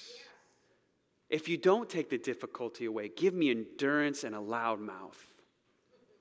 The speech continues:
Give me boldness." And let me fast forward. Let me s-, be a spoiler here for a moment.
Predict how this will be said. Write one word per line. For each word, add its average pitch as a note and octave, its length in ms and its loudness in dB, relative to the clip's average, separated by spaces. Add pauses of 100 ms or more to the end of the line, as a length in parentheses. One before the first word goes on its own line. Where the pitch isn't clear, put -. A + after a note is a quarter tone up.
(200)
Give G3+ 160 8
me F#3 140 6
boldness." B2 840 0
And D3 120 4
let F3 80 8
me G3+ 80 6
fast D#3+ 360 2
forward. A#2 280 0
Let A#2 80 0
me C#3+ 60 2
s-, - 160 -2
be D3+ 220 2
a - 20 4
spoiler C3+ 480 2
here A2 160 0
for A#2+ 140 -6
a A2+ 40 -2
moment. A2 380 -6